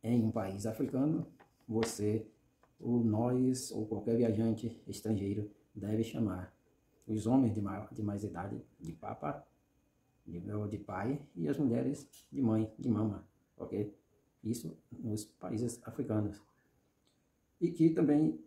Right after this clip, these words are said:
em alguns casos, vale para a Tailândia. É muito comum as pessoas chamarem as mulheres de mais idade de mé ou de mãe.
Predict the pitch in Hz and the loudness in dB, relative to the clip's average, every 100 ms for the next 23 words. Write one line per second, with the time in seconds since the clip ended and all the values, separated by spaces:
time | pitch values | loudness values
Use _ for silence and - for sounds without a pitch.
0 | _ _ _ - 135 120 120 107 110 143 | _ _ _ -2 0 2 -2 -2 0 0
1 | - - _ - 104 104 110 131 - _ | 0 -6 _ -8 -4 0 0 -2 -8 _
2 | 101 101 113 120 - _ - 101 - 101 | -4 -2 -2 -2 -6 _ -14 -12 -8 -6
3 | 98 101 98 85 - _ _ - 104 127 | -2 -2 -2 -6 -10 _ _ -8 2 4
4 | 147 151 120 120 120 - _ _ _ - | 4 2 2 2 -2 -8 _ _ _ -18
5 | - 117 107 107 113 - - 160 110 101 | -6 -4 0 0 -2 -8 -12 -4 -2 -2
6 | 104 - 104 104 95 98 101 101 113 104 | -6 -8 -6 -6 -4 -6 -6 -6 -4 -2
7 | 104 95 101 104 104 110 113 101 98 104 | 0 -2 -4 -4 -2 0 0 -2 -4 -6
8 | _ _ _ _ 113 120 - 151 113 101 | _ _ _ _ -2 -2 -4 -2 0 0
9 | 90 | -4